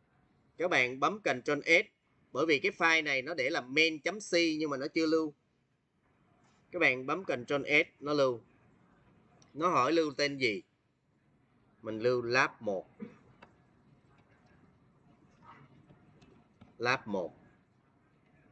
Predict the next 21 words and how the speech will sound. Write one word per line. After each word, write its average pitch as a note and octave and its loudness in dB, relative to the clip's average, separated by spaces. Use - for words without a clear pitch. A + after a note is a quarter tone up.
Mình G#2+ -8
lưu A#2+ 4
là A2 0
Lab A2+ 0
một. A2 -4
Chỗ B2 4
này C#3+ 4
main.c E3 0
ha. E3 0
Khi F#3+ 2
mà D#3+ -6
thầy C#3+ -4
lưu E3 0
Lab F3+ 2
một C#3 -6
một B2+ -10
cái D#3 2
là C#3+ -6
nó D#3+ -6
đổi C3 -2
nè. C3 -2